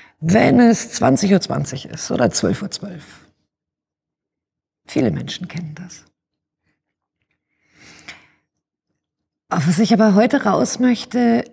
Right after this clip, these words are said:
geht einen Schritt weiter. Wir suchen mit unserem Verstand nach Antworten und wissen gar nicht, dass alle Antworten immer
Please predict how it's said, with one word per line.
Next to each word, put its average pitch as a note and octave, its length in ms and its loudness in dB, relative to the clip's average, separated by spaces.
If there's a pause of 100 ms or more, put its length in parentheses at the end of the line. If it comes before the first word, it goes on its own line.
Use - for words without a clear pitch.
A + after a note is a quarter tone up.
(160)
geht - 160 -6
einen A#3 80 -6
Schritt - 260 -6
weiter. D3+ 380 -6 (1700)
Wir G#3+ 140 4
suchen C#4+ 640 4 (640)
mit A3 160 2
unserem G3 380 2
Verstand G#3+ 960 0 (180)
nach F#3+ 220 0
Antworten E3 880 -2 (1500)
und F#3 560 4 (320)
wissen F#3+ 340 2
gar G3 220 4
nicht, - 480 -2
dass - 220 -8 (200)
alle G3+ 300 2
Antworten D3+ 800 -4 (320)
immer D#3+ 600 4